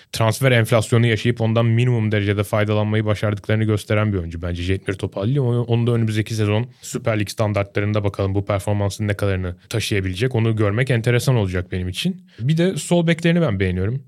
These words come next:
İstanbulspor'da Ali Yaşar sol bekte oynuyor. İki bin yirmi beşe kadar onun da kontratı var. Kendi sol bek özellikle sıkıntılı bir mevki. Oraya kadar üç dört yıl sorunsuz olacak olmak da bence onlara avantaj sağlayacak ki Ali Yaşar'ın ben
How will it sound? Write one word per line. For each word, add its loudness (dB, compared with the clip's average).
İstanbulspor'da -2
Ali 2
Yaşar 2
sol -2
bekte 0
oynuyor. -2
İki -4
bin 2
yirmi 2
beşe -2
kadar 0
onun 2
da 0
kontratı -6
var. -2
Kendi -2
sol -4
bek -2
özellikle -2
sıkıntılı -4
bir 0
mevki. -2
Oraya -2
kadar -2
üç -8
dört -2
yıl 0
sorunsuz -2
olacak -2
olmak -2
da 0
bence 0
onlara 0
avantaj -2
sağlayacak -4
ki 0
Ali 2
Yaşar'ın 2
ben 2